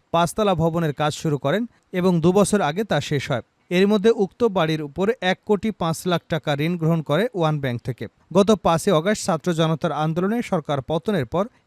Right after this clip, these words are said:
ডিবি হারুনের সঙ্গে ব্যবসায়ী কবির তালুকদারের সখ্যতা রয়েছে এমন অপবাদ দিয়ে ওই জমির দাতা নুরুল ইসলামের চাচাতো ভাই মানিক মিয়া অভিযুক্ত যুবদল নেতা সেলিম আহমেদ ওই বাড়িতে পৌনে দুই শতাংশ জমি পাবে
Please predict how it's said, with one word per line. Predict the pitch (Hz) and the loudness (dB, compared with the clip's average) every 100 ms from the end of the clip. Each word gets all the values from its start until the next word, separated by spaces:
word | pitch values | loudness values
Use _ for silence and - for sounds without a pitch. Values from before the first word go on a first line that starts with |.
| 151 | -2
ডিবি | 156 185 233 | 2 4 2
হারুনের | 185 202 202 202 | 2 4 4 2
সঙ্গে | 196 180 156 | 0 0 0
ব্যবসায়ী | 147 170 175 220 - | 0 0 -2 -4 -2
কবির | 175 156 | -2 -2
তালুকদারের | 156 151 160 170 143 - _ - | -2 -2 0 -2 -2 -6 _ -8
সখ্যতা | - 202 - 208 202 | 2 2 2 0 2
রয়েছে | 147 147 - 220 | 2 0 -2 -4
এমন | 170 170 156 | -2 -2 -2
অপবাদ | 175 165 202 151 113 | -2 0 2 0 -2
দিয়ে | 170 277 _ 160 | -4 -6 _ -4
ওই | 151 | -2
জমির | 170 196 196 | 0 0 0
দাতা | 151 131 185 | -2 -2 0
নুরুল | 175 180 | 2 0
ইসলামের | 196 165 175 170 | -2 -6 -4 -2
চাচাতো | 143 143 - 170 180 | -2 -4 -4 -4 -2
ভাই | 196 | 0
মানিক | 151 156 160 | 0 -2 -2
মিয়া | 175 208 | -2 -4
অভিযুক্ত | - 160 165 185 - | -4 -6 -4 -4 -2
যুবদল | 147 143 180 202 147 | -2 -2 0 2 0
নেতা | 117 214 - _ | 0 -6 -8 _
সেলিম | - 208 208 208 | 0 4 4 2
আহমেদ | 165 175 214 | 0 0 0
ওই | 165 | 0
বাড়িতে | 139 143 160 214 | 0 0 0 -4
পৌনে | 202 196 180 | -2 0 0
দুই | 147 180 | 0 0
শতাংশ | - 190 185 165 | 0 -2 -2 -2
জমি | 156 143 156 | -2 -2 -2
পাবে | 160 156 170 | -2 -4 -4